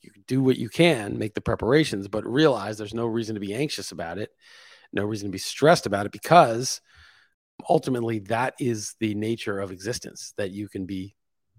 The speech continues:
killed or die at any second. The worst thing could happen to you at any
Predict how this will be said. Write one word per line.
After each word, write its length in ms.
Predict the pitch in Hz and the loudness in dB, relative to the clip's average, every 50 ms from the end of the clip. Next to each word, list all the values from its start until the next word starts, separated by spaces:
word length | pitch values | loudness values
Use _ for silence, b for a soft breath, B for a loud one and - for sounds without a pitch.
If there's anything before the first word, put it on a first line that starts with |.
| _ _ _ - | _ _ _ -14
killed 480 | - - 131 120 107 95 92 92 98 98 - | -4 0 2 2 2 2 -2 -4 -8 -8 -8
or 160 | 104 98 95 | -6 -8 -6
die 480 | 90 87 113 110 92 95 95 92 92 87 101 | -4 -2 0 0 2 0 0 -2 -4 -4 -6
at 100 | 107 - - | -8 -6 -4
any 200 | - 123 120 117 | -2 0 0 0
second. 420 | 110 - - 147 131 - 95 90 85 | 0 2 0 0 0 0 -4 -8 -8
The 180 | 104 101 101 92 - | -8 -8 -10 -4 0
worst 260 | 120 131 135 - - | 2 2 2 0 -2
thing 140 | - 120 117 | -4 -4 -4
could 120 | - 98 | -4 -4
happen 260 | 110 110 98 90 101 98 | -4 -4 -4 -4 -4 -4
to 60 | 107 | -2
you 60 | 110 | -4
at 60 | 104 - _ _ | -4 -6 _ _
any 320 | - 123 117 117 113 117 | -2 -2 0 0 -2 -4